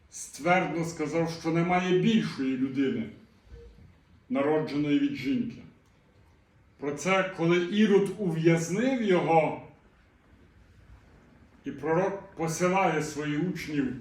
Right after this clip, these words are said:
своїх учнів до Ісуса, і вони питають: «Казав нам учитель питати тебе, чи ти той, що має прийти, чи ще іншого маємо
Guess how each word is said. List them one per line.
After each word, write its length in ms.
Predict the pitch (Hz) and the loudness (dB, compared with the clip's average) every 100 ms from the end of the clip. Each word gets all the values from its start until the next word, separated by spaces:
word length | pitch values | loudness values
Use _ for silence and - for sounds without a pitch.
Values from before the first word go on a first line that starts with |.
| - | -14
своїх 400 | - 151 160 156 | -8 -4 -4 -4
учнів 400 | 175 139 147 131 | -8 -6 -6 -4
до 320 | 143 139 139 - - _ _ _ _ | -2 -4 -6 -16 -20 _ _ _ _
Ісуса, 720 | 127 - 190 202 - 147 143 - | -10 -8 -8 -6 -4 -4 -4 -8
і 80 | 156 | -8
вони 220 | 151 185 | 0 0
питають: 540 | 196 202 196 156 127 127 - - - _ - - _ _ - - - - - _ _ - | 0 -2 0 0 -2 -6 -12 -20 -20 _ -20 -20 _ _ -20 -20 -20 -20 -20 _ _ -16
«Казав 320 | - 147 190 | -10 -4 -2
нам 220 | 196 196 185 | -2 -4 -4
учитель 480 | - 175 139 127 - - - | -2 -2 -2 -6 -8 -16 -6
питати 500 | 160 170 170 165 160 | -4 0 -2 -2 -6
тебе, 600 | 151 151 147 123 - - - _ _ - - - - | -4 -2 0 0 -2 -12 -20 _ _ -20 -20 -20 -14
чи 140 | - 165 | -6 2
ти 140 | 180 | 2
той, 300 | 175 202 208 | 2 0 0
що 260 | - - 170 | 0 -6 -4
має 540 | 170 175 175 165 160 | 0 0 0 0 -4
прийти, 840 | 160 151 147 143 - 196 208 208 - - - - - - - - - _ - | -6 -6 -6 -6 0 2 2 -2 -10 -20 -20 -20 -20 -20 -20 -20 -20 _ -10
чи 200 | 165 165 | -4 -2
ще 240 | 165 175 | -2 -2
іншого 680 | 175 175 226 202 - 143 139 | -4 0 0 0 -2 -4 -4
маємо 440 | 135 135 131 120 | -2 0 0 -2